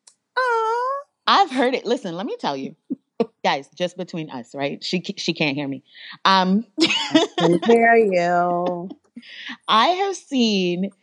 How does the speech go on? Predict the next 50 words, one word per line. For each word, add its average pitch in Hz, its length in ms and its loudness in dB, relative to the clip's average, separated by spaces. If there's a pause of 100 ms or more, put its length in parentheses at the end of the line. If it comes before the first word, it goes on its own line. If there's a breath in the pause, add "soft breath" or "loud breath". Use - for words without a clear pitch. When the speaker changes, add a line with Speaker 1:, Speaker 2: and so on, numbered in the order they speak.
(100)
Speaker 2:
so, 233 420 4
okay, 196 240 0
for 196 160 -8
those 185 200 -4
of 254 80 -12
you 311 140 -8
who 320 100 -8
don't 220 220 -4
know, 180 100 -6
if 175 100 -12
you 131 80 -10
haven't 135 340 -8
been 220 140 -4
listening 196 380 -6
to 202 100 -4
the 190 80 -2
podcast, 143 420 0
you're 123 140 -4
now 123 400 2
joining 196 320 -2
us 196 120 -6
for 220 100 -8
the 220 80 -4
first 196 280 -6
time. 139 200 -4 (360)
Soka 440 280 0
Say 208 180 2
So 185 160 2
has 139 200 -2
another 139 300 -2
brand 117 420 -4
called 123 220 -6
Jay 131 200 2
Dreaming. 117 460 -4 (320)
J 165 340 4
A 202 40 2
Y 143 360 2
D 156 300 -2
R 170 220 2
E 165 180 -2
A 160 140 0
M 135 400 -2
I 139 240 0
N 135 260 -2
G 139 440 0
G, 147 480 0 (100)
so 120 80 -4
it's 117 140 -10
two 160 160 0
G's, 123 340 -6